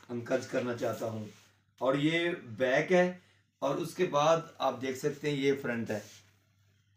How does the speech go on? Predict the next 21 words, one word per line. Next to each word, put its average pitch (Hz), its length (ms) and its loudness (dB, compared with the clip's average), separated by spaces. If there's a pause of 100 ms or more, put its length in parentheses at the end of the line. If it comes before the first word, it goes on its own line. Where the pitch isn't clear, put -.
(280)
हमने 151 360 2
इसके 143 300 -2
pieces 143 400 -2
कर 131 200 4
लिए 165 280 2
हैं - 220 -6 (560)
और 131 140 4
ये 151 240 4
ढाई 131 240 6
गज 147 240 6
कपड़ा 147 340 6
है 151 320 4 (640)
और 131 140 0
ढाई 135 220 6
गज 170 220 2
कपड़े 156 300 4
में, 151 280 4 (840)
अ, 123 400 4 (120)
आजकल 151 600 4
cloth 147 440 4
की 160 480 0